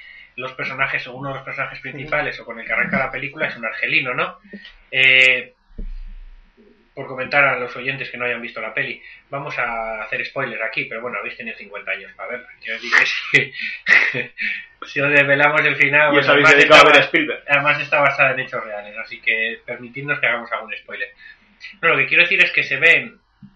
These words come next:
Speaker 1: eh, en, eh, en la película, es decir, por un lado están los franceses, mm, y por otro lado el Frente de Liberación Nacional, que empieza a hacer atentados contra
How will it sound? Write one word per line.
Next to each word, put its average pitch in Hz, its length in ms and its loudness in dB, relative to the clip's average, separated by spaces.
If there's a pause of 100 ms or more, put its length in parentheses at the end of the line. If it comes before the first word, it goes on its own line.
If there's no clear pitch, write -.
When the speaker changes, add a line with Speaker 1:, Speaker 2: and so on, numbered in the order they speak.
(160)
Speaker 1:
eh, 233 480 -10 (100)
en, 226 240 -16 (200)
eh, 110 380 -16
en 123 60 -18
la 123 120 -12
película, 156 480 0
es - 80 -4
decir, 151 260 -4
por 123 120 -14
un 131 100 -12
lado 151 160 0
están 135 220 -8
los 135 120 -10
franceses, 135 560 -8 (440)
mm, 104 480 -18 (400)
y 131 100 -14
por 127 140 -12
otro 139 140 -10
lado 139 120 0
el - 60 -6
Frente 139 200 -4
de 139 60 -2
Liberación 139 320 -4
Nacional, 139 580 0
que 120 80 -10
empieza 123 300 -12
a 117 40 -8
hacer 120 200 -10
atentados 117 600 -6
contra 123 500 -12